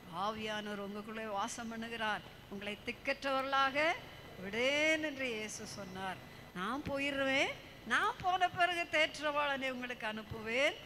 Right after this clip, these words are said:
அவர் உங்களுக்குள்ளே எப்போது வாசமாயிருக்கிறார்." ஹல்லேலூயா.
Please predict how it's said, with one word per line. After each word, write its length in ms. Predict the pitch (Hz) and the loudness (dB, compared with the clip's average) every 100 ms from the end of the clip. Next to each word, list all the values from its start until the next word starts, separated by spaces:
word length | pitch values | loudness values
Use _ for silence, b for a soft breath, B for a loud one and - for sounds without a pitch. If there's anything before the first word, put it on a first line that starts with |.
| B B - | B B -12
அவர் 260 | 180 190 185 | -8 -6 -6
உங்களுக்குள்ளே 420 | 196 202 202 202 | -6 -6 -8 -6
எப்போது 760 | 202 185 208 214 214 220 220 202 | -6 -6 -4 -4 -2 -4 -6 -6
வாசமாயிருக்கிறார்." 1200 | 190 190 - 180 180 180 175 170 - 165 170 147 - 202 | -6 -6 -8 -10 -8 -8 -8 -12 -14 -10 -10 -10 -10 -6
ஹல்லேலூயா. 540 | 220 233 233 240 | -4 -2 -2 -2